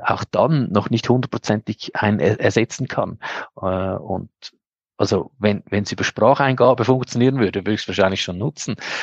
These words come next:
ähm, und dann korrigieren lassen, weil dann wär's einfach noch ein bisschen schneller. Vielleicht gibt's das schon, ich, ich kenn's noch nicht.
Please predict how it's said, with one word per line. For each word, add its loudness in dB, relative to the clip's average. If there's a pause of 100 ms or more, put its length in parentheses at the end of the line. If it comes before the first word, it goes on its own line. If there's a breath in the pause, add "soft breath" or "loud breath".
(140 loud breath)
ähm, 0
und -4
dann 2
korrigieren 4
lassen, 2
weil 0
dann -2
wär's -2
einfach -6
noch 0
ein -8
bisschen -6
schneller. 2
Vielleicht -4
gibt's -4
das -2
schon, -6
ich, -16
ich -18
kenn's -2
noch -8
nicht. -20